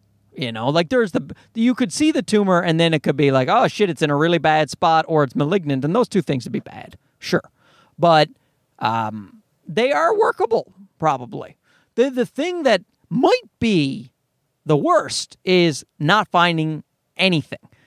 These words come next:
because there's, it's probably there. It just means they couldn't find it because it's hard to find, which means more shit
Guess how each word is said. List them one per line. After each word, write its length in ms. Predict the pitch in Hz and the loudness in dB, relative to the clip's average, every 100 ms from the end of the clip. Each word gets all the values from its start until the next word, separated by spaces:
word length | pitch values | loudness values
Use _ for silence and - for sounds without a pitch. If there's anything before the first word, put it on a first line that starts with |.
| _ _ - | _ _ -4
because 300 | 190 220 170 | 0 0 0
there's, 180 | 175 - _ | -4 -8 _
it's 160 | 202 - | -4 -4
probably 560 | - 175 208 247 185 | -2 2 2 2 0
there. 440 | 131 - 104 90 - _ _ _ | 0 -4 -8 -16 -20 _ _ _
It 80 | 156 | -4
just 260 | 131 180 - | 0 0 0
means 320 | 170 165 143 | 0 0 -2
they 160 | 151 135 | -4 -4
couldn't 420 | - 190 147 127 | -2 -2 -2 -6
find 400 | - 156 143 110 | -2 0 0 -2
it 120 | 113 | -8
because 260 | 131 135 123 | -6 -6 -6
it's 140 | - | -8
hard 300 | 123 117 107 | -8 -8 -10
to 40 | |
find, 540 | 104 - 135 107 101 _ _ _ _ _ | -8 -2 -2 -2 -12 _ _ _ _ _
which 300 | 180 190 - | -4 -4 -2
means 360 | 175 170 156 123 | -2 0 -2 -4
more 500 | 151 240 339 320 214 | -2 0 0 0 -2
shit 380 | - - 269 | -4 -2 -2